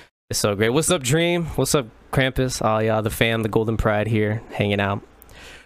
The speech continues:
Yeah, here we go. So, this episode is sponsored by Hybrid A T X, the next generation of gamers. So, with all the craziness that's going on in the world, our children have an immediate need for structured learning and remote interaction with peers.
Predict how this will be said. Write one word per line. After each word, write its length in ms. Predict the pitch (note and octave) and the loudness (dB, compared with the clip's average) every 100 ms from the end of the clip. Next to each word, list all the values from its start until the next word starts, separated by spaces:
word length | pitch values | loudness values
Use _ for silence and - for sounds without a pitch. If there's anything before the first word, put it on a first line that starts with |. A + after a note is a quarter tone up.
| _ _ - | _ _ -4
Yeah, 240 | A2 G#2+ | -2 0
here 120 | A#2 | 0
we 100 | A#2 | 0
go. 240 | G#2+ G#2 F#2+ | 0 0 0
So, 580 | - D#3+ D3+ A#2 G2+ - - | 0 2 2 0 -4 -10 -6
this 180 | C3+ C3 | -2 2
episode 340 | C3+ B2+ B2+ | 0 2 0
is 60 | A#2+ | 2
sponsored 380 | - A#2 A2+ A2 | 0 0 0 0
by 160 | A2 | 0
Hybrid 420 | G#2 A#2 A#2+ A#2+ G#2+ | 2 2 2 0 0
A 140 | A2 | 0
T 240 | - A#2 | 0 0
X, 220 | G#2+ A2 - | 0 -2 -2
the 80 | |
next 300 | G#2 G#2 - | 0 0 0
generation 540 | - G#2 G2+ G2+ - G2+ | -2 0 0 0 -2 -6
of 140 | G2+ | -4
gamers. 400 | G#2+ G2+ G#2 A2+ - - - | -2 -2 -2 -6 -10 -12 -2
So, 80 | C3 | 2
with 120 | E3 | 2
all 100 | E3+ | 2
the 60 | |
craziness 480 | D#3 D#3+ E3+ D#3+ C3 | 2 2 2 0 0
that's 160 | B2+ A#2+ | -2 0
going 260 | C#3 C3+ | 0 2
on 140 | C3+ B2 | 0 0
in 120 | B2+ | 0
the 80 | A2 | 2
world, 560 | A#2+ F3 D#3 B2 B2 - | 2 2 2 0 -2 -2
our 160 | A2+ | -2
children 340 | - D3 C#3+ C#3 | 0 0 0 0
have 140 | B2+ | 0
an 60 | A2+ | 2
immediate 480 | G#2+ A2 A#2+ A#2+ - | 2 2 2 0 0
need 340 | G#2+ A2 A#2 | 0 2 0
for 140 | - G#2+ | -2 -4
structured 420 | - A2 - G#2+ | -2 -2 -2 -2
learning 420 | G#2+ A2 A2+ A#2 | 0 2 0 0
and 80 | G2 | 0
remote 300 | G2 G#2 - | 0 0 0
interaction 520 | G#2 G2 F#2+ - - | 0 0 -2 -4 -6
with 200 | - - | -8 -6
peers. 500 | - G#2 E2 - - | -2 -2 -2 -6 -16